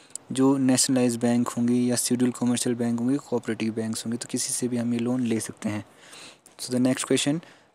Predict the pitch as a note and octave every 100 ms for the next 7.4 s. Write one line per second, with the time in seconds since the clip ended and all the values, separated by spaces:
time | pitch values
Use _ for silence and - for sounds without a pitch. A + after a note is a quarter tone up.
0 | - C3 D#3 D#3 - C#3+ C#3 C#3+ C#3 -
1 | D3+ C3 C3 C3 C3+ - - - - _
2 | _ - C3 C3+ C3+ C3 B2+ B2+ C#3 C3+
3 | C3 B2 A#2+ A#2+ A2 G#2 G#2 - - -
4 | - _ - - A#2+ - B2+ B2 C3 B2+
5 | B2+ B2+ A#2+ B2 B2 B2+ B2 C3 - -
6 | - - A#2+ A#2+ A#2 B2 A#2+ B2+ B2+ -
7 | - A2+ A#2+ B2